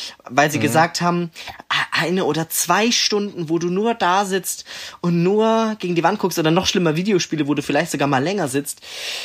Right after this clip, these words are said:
Speaker 1: das ist einfach
Speaker 2: Vielleicht.
Speaker 1: verschwendete Lebenszeit", haben die
Speaker 2: Ähm,
Speaker 1: gesagt. Und die,
Speaker 2: ja.
Speaker 1: und ich kenne, und, äh, das hat sich auch gehalten, so die Leute, bei denen das so war,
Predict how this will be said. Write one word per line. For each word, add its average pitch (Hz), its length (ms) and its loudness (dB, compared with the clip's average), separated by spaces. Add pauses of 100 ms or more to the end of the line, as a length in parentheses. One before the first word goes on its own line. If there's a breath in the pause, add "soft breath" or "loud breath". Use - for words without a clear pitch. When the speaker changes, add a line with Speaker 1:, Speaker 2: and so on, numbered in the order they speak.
(640 loud breath)
Speaker 1:
das 151 180 0
ist - 260 0
einfach 139 320 4
Speaker 2:
Vielleicht. 170 180 2
Speaker 1:
verschwendete 175 720 2
Lebenszeit", 151 960 0 (500 loud breath)
haben 113 140 -6
die 110 80 0
Speaker 2:
Ähm, 127 120 4
Speaker 1:
gesagt. 127 340 -2 (340 loud breath)
Und 165 200 2
die, - 40 2
Speaker 2:
ja. 98 100 0 (360 loud breath)
Speaker 1:
und 170 220 0
ich - 260 -4
kenne, 196 420 0
und, 170 360 -4
äh, 147 240 2 (280)
das - 320 -6
hat 170 220 0
sich 226 180 0
auch 160 180 2
gehalten, 131 540 0
so 185 100 -4
die 156 140 -6
Leute, 160 480 2 (260)
bei 151 120 2
denen 151 320 -2
das 135 200 -4
so 135 160 -2
war, 180 360 4